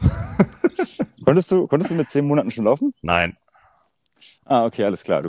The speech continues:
Speaker 1: Ich war
Speaker 2: Hochbegabt.
Speaker 1: schlau genug und hab mich lange tragen lassen.
Speaker 2: Das, das befürchte ich nämlich. Wobei, äh, hier, ihr, ihr Spielfreund Ole, ich glaub, bei dem ist es tatsächlich so. Ähm, da sagen die, die beiden Eltern sagen dann immer so von wegen so, „Oh Mann, er kann noch nicht so viel“ und bla, bla, bla.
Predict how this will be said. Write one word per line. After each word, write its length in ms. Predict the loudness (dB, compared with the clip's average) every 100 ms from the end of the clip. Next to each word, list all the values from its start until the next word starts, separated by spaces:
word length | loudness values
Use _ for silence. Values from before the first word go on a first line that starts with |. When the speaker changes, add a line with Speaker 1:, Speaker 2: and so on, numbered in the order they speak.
| -8
Speaker 1:
Ich 120 | -2
war 80 | 2
Speaker 2:
Hochbegabt. 140 | 2 6
Speaker 1:
schlau 200 | 6 6
genug 260 | 6 4
und 120 | 2
hab 100 | 0
mich 100 | 0
lange 220 | 0 0 0
tragen 280 | 2 2 0
lassen. 220 | -4 -8 -20 -20 -10
Speaker 2:
Das, 140 | -8 -6
das 140 | -6 -6
befürchte 440 | -4 0 2 2
ich 100 | 2
nämlich. 240 | 4 2 0 -6
Wobei, 240 | 0 2 2 -6 -4
äh, 240 | 0 2
hier, 220 | 2 2 2
ihr, 140 | 0 -2
ihr 100 | -4
Spielfreund 500 | 0 -2 2 0 2
Ole, 260 | 2 4 2
ich 100 | 0
glaub, 120 | 0
bei 120 | 2
dem 180 | 4 4
ist 140 | 0
es 80 | -6
tatsächlich 440 | -6 -4 -2 -4
so. 240 | -2 -2 -2 _ -20 _ _ -4
Ähm, 460 | 0 2 2 0 -4 _ _ -12
da 260 | -6 -2
sagen 200 | 2 2
die, 280 | 2 2 0
die 260 | -2 -4 0
beiden 240 | 2 2
Eltern 300 | 0 -4 -6
sagen 160 | -6 -6
dann 100 | -6
immer 180 | -8 -10
so 80 |
von 140 | -10 -4
wegen 100 | -4
so, 120 | -4
„Oh 100 | -6
Mann, 460 | -2 4 6 6 4 _ -16 -2
er 100 | -2
kann 280 | 2 2 4
noch 200 | 2 0
nicht 160 | -4
so 100 | -4
viel“ 360 | -4 2 4 4
und 100 | 0
bla, 180 | 0 2
bla, 80 | 2
bla. 260 | 2 0